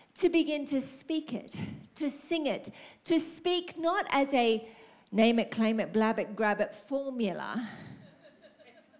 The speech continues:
but to actually let it be an act of faith that is worship to the Lord, calling and declaring things that be not as though they are.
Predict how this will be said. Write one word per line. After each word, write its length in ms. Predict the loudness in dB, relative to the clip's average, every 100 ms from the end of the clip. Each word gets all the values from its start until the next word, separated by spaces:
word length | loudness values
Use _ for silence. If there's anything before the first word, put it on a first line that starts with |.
| _ _ _ _ _ _ _ _ _ _ _ _ _ _ _ _ _ _ _ _ _
but 120 | 0 4
to 120 | 4
actually 480 | 4 2 -4 0 4
let 220 | 4 4
it 100 | 2
be 160 | 0
an 100 | 0
act 360 | 0 -2 -4 -8
of 100 | -8
faith 880 | -10 -8 -2 -2 -2 -8 -12 -14 -6
that 140 | -2
is 120 | -2
worship 680 | -2 0 0 0 -4 -8 -8
to 180 | -8 -4
the 160 | -2 0
Lord, 800 | 0 0 0 0 -2 -4 -8 -14 -20 -20 -20 -20 _
calling 680 | 0 6 8 8 6 4 2
and 140 | 2
declaring 600 | 0 0 2 2 4 2
things 300 | 0 0 0
that 160 | -2 -2
be 180 | 0 0
not 220 | -2 0
as 140 | -2
though 200 | 0 -2
they 220 | 0 -2
are. 380 | -4 -6 -6 -8